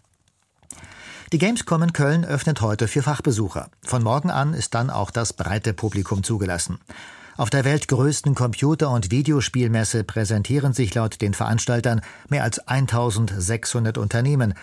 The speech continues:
so viele wie noch nie. Im ersten Halbjahr zweitausendsechsundzwanzig lag der Umsatz für Games, Hardware und damit verbundene Dienstleistungen in Deutschland laut dem Branchenverband Game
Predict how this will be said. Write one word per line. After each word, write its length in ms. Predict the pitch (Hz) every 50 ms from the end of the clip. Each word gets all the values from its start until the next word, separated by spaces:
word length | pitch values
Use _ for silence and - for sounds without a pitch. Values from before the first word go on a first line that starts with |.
| - - - - _
so 180 | - 107 135 139
viele 280 | - 156 131 131 117
wie 100 | 104 95
noch 180 | 101 131 - -
nie. 220 | 120 87 - - _ _ _ _ -
Im 140 | - - 85
ersten 340 | 90 90 87 - - 104 101
Halbjahr 400 | 104 107 - - 110 104 104 -
zweitausendsechsundzwanzig 1300 | - - 104 101 101 104 104 95 - - 110 101 101 95 - 110 104 - - 110 113 - 123 107 92
lag 160 | 113 104 95
der 140 | - 107 -
Umsatz 460 | 151 165 175 143 139 127 113 101 -
für 160 | - 98 85 82
Games, 420 | - 104 120 120 117 101 - -
Hardware 420 | 107 113 120 - 113 117 113 104 - - - - - -
und 260 | - 87 87 - - 92
damit 260 | 92 98 98 92 -
verbundene 540 | - 101 95 87 104 113 120 98 110 107 90
Dienstleistungen 840 | 101 123 151 - - - 120 113 110 - - 120 117 113 113 113
in 100 | 101 90
Deutschland 600 | 87 98 104 117 117 - - 123 120 120 - -
laut 300 | - 101 98 107 - -
dem 160 | 110 98 98 95
Branchenverband 840 | 85 95 104 117 - - 113 101 - 107 107 107 104 101 95 - 104
Game 280 | 113 110 120 127 120